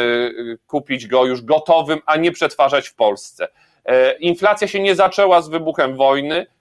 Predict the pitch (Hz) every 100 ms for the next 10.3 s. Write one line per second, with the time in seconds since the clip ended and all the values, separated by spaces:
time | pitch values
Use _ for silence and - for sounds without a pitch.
0 | _ 185 - 170 - 131 113 117 147 147
1 | 139 110 - 120 - 123 107 95 117 139
2 | 147 135 110 110 - 107 107 113 - -
3 | 120 - - 101 120 _ _ _ _ 117
4 | 117 113 - _ _ 175 170 175 156 170
5 | 196 185 160 156 175 165 131 147 190 170
6 | 175 151 _ _ _ _ - 123 127 127
7 | 123 123 151 165 170 - 151 151 143 143
8 | 151 151 117 117 117 113 - 123 135 160
9 | 208 - 180 - 160 160 - 135 123 -
10 | 127 147